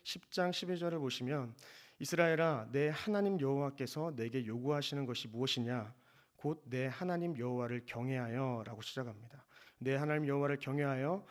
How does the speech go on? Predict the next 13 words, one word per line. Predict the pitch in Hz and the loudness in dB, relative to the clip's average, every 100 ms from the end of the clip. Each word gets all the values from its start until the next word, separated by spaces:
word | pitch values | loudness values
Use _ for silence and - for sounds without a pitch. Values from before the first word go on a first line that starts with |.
| - - - | -20 -20 -4
그의 | 147 156 | 2 4
모든 | 123 135 160 190 190 | 4 2 2 2 2
도를 | 165 151 | 2 2
행하고 | 151 147 127 123 160 - | 2 2 0 -2 -4 -4
그를 | 120 127 | -2 -2
사랑하며 | 123 160 165 151 120 123 156 233 - | -2 -2 0 0 0 -2 -2 -6 0
마음을 | 107 123 131 127 | 2 2 2 0
다하고 | 123 120 127 | 0 -2 -4
뜻을 | - - 165 | -6 -4 -2
다하여 | 139 120 123 120 | 0 0 0 0
내 | 117 | -2
하나님 | 131 143 139 120 | -2 -2 -2 -2
여호와를 | 110 110 104 123 | -2 -2 -2 -4